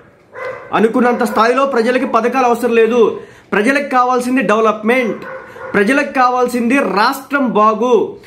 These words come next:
ప్రజలకు కావాల్సింది ఆంధ్ర రాష్ట్ర రాజధాని, ప్రజలకు కావాల్సింది వైజాగ్ స్టీల్ ప్లాంట్,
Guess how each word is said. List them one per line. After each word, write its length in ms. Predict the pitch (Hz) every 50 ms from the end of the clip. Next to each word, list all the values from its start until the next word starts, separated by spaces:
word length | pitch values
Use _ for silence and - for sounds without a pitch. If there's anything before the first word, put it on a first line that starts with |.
| - - _
ప్రజలకు 400 | - 208 214 247 285 302 302 302
కావాల్సింది 540 | 277 262 262 262 262 254 240 247 247 233 277
ఆంధ్ర 280 | 247 220 226 240 240 254
రాష్ట్ర 260 | 247 254 233 233 233
రాజధాని, 760 | 185 202 220 240 247 233 226 220 226 240 240 214 165 - - - - - - -
ప్రజలకు 380 | 208 220 247 294 311 311 311
కావాల్సింది 520 | - 269 254 254 262 262 240 - 254 262 285
వైజాగ్ 400 | 240 208 220 233 220 262 262 -
స్టీల్ 360 | - - 233 240 247 240 214
ప్లాంట్, 520 | 233 226 226 226 208 226 233 226 190 -